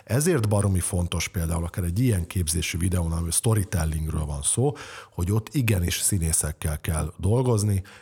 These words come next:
igenis jó színészekkel kell dolgozni, kell jó rendező. Szóval, hogyha nagyon sokan úgy vannak ezekkel, hogy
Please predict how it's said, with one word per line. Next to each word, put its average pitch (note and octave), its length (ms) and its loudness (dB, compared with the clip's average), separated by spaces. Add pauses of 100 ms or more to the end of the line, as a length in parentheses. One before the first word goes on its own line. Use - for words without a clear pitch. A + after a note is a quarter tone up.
(120)
igenis G2 460 0
jó G#2 240 4
színészekkel F#2 760 0
kell E2+ 200 -2
dolgozni, E2+ 500 0
kell F2 280 0
jó F2 260 0
rendező. G#2 600 2 (280)
Szóval, G#2 240 2
hogyha A2+ 200 4
nagyon E3+ 180 4
sokan G#2+ 340 2
úgy G#2+ 160 4
vannak F#2 300 2
ezekkel, G2+ 380 2
hogy F#2+ 120 0